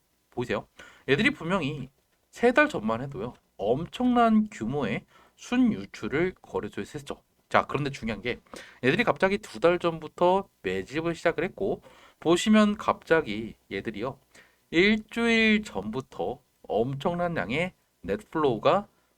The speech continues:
플러스로 됐다는 걸 우리가 볼 수가 있죠. 이게 왜 중요할까요?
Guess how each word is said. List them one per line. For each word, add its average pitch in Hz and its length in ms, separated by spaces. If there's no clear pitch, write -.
플러스로 240 460
됐다는 113 380
걸 117 120
우리가 110 240
볼 101 180
수가 113 340
있죠. 135 400
이게 143 160
왜 160 200
중요할까요? 123 640